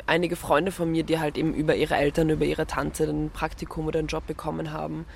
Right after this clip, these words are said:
Ein Extrembeispiel da ist ein ehemaliger Studienkollege von mir, der die Publizistik-Steop dreimal nicht geschafft hat. Und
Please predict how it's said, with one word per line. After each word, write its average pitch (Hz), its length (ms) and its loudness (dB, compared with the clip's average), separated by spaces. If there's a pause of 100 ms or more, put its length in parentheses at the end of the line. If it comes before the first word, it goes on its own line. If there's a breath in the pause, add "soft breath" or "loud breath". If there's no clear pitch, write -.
(280 loud breath)
Ein 156 60 -2
Extrembeispiel 165 1040 4
da 156 240 4
ist 160 200 2
ein 151 280 0
ehemaliger 165 480 2
Studienkollege 190 760 0
von 175 180 -2
mir, 160 360 2 (800 loud breath)
der 165 480 6
die 170 140 -4
Publizistik-Steop 175 1120 0 (840 loud breath)
dreimal 180 380 6
nicht 247 180 0
geschafft 254 400 -2
hat. 269 140 -6 (760)
Und 170 440 -2